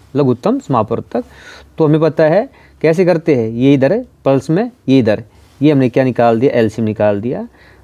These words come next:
आर टू जमा आर वन को ऐसे लिख सकता हूँ, आर वन जमा आर टू by आर वन आर टू। हमें निकालना क्या है, हमें निकालना है टोटल पैरेलल कॉम्बिनेशन का रेजिस्टर। तो एक बटे आरपी निकालना, इसको उल्टा करेंगे, आरपी क्या हो गया, ये आपका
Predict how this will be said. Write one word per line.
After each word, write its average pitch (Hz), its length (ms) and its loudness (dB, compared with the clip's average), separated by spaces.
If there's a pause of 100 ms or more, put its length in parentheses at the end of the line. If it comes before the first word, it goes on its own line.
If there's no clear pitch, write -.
(140)
आर 135 260 2
टू 165 140 -2
जमा 165 240 0
आर 160 80 2
वन 165 120 0
को 156 120 0
ऐसे 147 240 2
लिख 156 120 0
सकता 151 280 -6
हूँ, 160 120 -4
आर 139 200 2
वन 147 160 -2
जमा 135 180 -2
आर 117 260 2
टू 135 160 -4
by 135 300 0 (220)
आर 127 220 2
वन 196 220 -2 (100)
आर 110 200 0
टू। 101 200 -10 (100)
हमें 117 140 -4
निकालना 208 400 0
क्या 131 180 0
है, 110 140 -10 (440)
हमें 117 160 0
निकालना 117 420 0
है 156 80 -2
टोटल 165 520 -2 (420)
पैरेलल 127 300 2
कॉम्बिनेशन 113 560 -2
का 151 100 0
रेजिस्टर। 156 480 0 (420)
तो 131 140 -2
एक 143 180 2
बटे 151 200 0
आरपी 135 380 0
निकालना, 117 460 -2
इसको 135 180 -4
उल्टा 151 220 0
करेंगे, 160 280 0
आरपी 135 380 0
क्या 143 120 0
हो 117 80 2
गया, 107 140 -4 (360)
ये 120 80 0
आपका 156 400 0